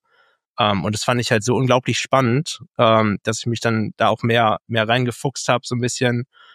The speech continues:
ähm, dann auch ein bisschen, äh, ja, kleine Beträge in Taschengeld investiert, ähm, weil, weil ich auch gesehen hab, dass es halt möglich sein kann, dass Bitcoin halt wirklich irgendwie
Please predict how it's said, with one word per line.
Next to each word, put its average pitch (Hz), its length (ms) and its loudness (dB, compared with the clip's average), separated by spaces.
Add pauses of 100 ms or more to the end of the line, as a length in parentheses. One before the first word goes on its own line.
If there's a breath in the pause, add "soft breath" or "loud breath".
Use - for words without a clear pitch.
(240 soft breath)
ähm, 113 360 2
dann 113 160 2
auch 113 160 2
ein 113 80 0
bisschen, 117 440 0 (120)
äh, 110 340 2 (140)
ja, 107 220 -2 (420)
kleine 127 280 2
Beträge 131 460 4
in 120 140 2
Taschengeld 127 640 2
investiert, 131 760 0 (200)
ähm, 117 500 2 (640)
weil, 110 440 0
weil 110 100 0
ich 110 120 -4
auch 117 120 -6
gesehen 131 260 2
hab, 120 100 0
dass 110 160 -4
es 120 140 -4
halt 113 160 -2
möglich 131 520 0
sein 120 280 2
kann, 123 260 0
dass 107 220 -6 (100)
Bitcoin - 400 0
halt 110 160 0
wirklich 120 320 -2
irgendwie 110 380 -2